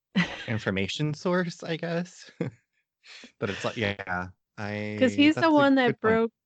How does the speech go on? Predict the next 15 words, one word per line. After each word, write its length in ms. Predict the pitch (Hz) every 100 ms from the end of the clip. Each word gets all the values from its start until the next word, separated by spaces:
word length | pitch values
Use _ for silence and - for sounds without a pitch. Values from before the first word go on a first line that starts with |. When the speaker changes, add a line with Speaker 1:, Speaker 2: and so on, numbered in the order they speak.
| _ _ _
Speaker 1:
yeah, 260 | - 196 170
George 340 | 170 214 226
Knapp 220 | 226 220 -
broke 220 | 196 190 -
the 320 | 170 165 165
story 500 | - 196 185 185 175
on 460 | 170 175 170 165 - _ _ _ _
Bob 240 | 196 180 180
Lazar. 460 | 175 180 170 151
He's 160 | 170 185
the 60 |
one 100 | 185
that 120 | 175 -
interviewed 460 | 185 180 175 170
him. 460 | 185 165 156 160